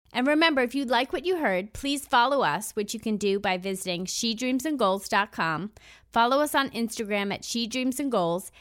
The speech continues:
And most importantly, share our podcast with family, friends, and teammates. And until next time,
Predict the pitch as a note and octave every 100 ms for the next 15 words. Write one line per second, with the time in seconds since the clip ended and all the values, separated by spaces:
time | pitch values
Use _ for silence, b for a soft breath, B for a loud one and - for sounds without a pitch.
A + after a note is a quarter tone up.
0 | b A#3 B3+ D#4+ - E4+ - C#4+ A3+ G#3+
1 | A3 A3 - B3+ A3 G#3 B3 C4 G#3 G#3
2 | G3+ G3 - G3+ G#3+ - G#3+ A3 B3 C4
3 | - A3 G3+ G#3 G3+ G3+ G3 E3+ - -
4 | - - b b b - B3+ C#4 E4+ E4
5 | E4+ - C4+ F#3 F3+